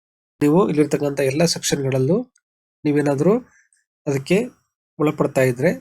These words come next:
ಎಕ್ಸಂಪ್ಷನ್‌ಗೆ ಒಳಪಡ್ತಾ ಇದ್ರೆ, ಅದಕ್ಕೆ ಸಂಬಂಧಪಟ್ಟಂತಹ ದಾಖಲೆಗಳು ನಿಮ್ಮಲ್ಲಿ ಇದ್ರೆ ನೀವು ಇವುಗಳಲ್ಲಿ ಎಕ್ಸಂಪ್ಷನನ್ನು ಪಡಿಬೋದಾಗಿರುತ್ತೆ. ನೀವು ಪ್ರತಿಯೊಂದನ್ನು ಕೂಡ ಎಡಿಟ್ ಅಂತಕ್ಕಂಥ ಆಯ್ಕೆನ ಕ್ಲಿಕ್ ಮಾಡೋದ್ರ ಮೂಲಕ ನೀವು ಓಪನ್ ಮಾಡಿ,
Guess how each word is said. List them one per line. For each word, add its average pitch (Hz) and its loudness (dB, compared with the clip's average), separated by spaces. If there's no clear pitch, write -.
ಎಕ್ಸಂಪ್ಷನ್‌ಗೆ 147 0
ಒಳಪಡ್ತಾ 135 -2
ಇದ್ರೆ, 123 -2
ಅದಕ್ಕೆ - -8
ಸಂಬಂಧಪಟ್ಟಂತಹ 147 -2
ದಾಖಲೆಗಳು 139 -2
ನಿಮ್ಮಲ್ಲಿ 131 -2
ಇದ್ರೆ 127 -2
ನೀವು 147 0
ಇವುಗಳಲ್ಲಿ 135 0
ಎಕ್ಸಂಪ್ಷನನ್ನು 131 -4
ಪಡಿಬೋದಾಗಿರುತ್ತೆ. 127 -2
ನೀವು 139 -2
ಪ್ರತಿಯೊಂದನ್ನು 151 -2
ಕೂಡ 147 -4
ಎಡಿಟ್ 156 0
ಅಂತಕ್ಕಂಥ 147 -2
ಆಯ್ಕೆನ 143 -2
ಕ್ಲಿಕ್ 139 -6
ಮಾಡೋದ್ರ 147 -4
ಮೂಲಕ 143 -4
ನೀವು 143 -4
ಓಪನ್ 143 -6
ಮಾಡಿ, 147 -2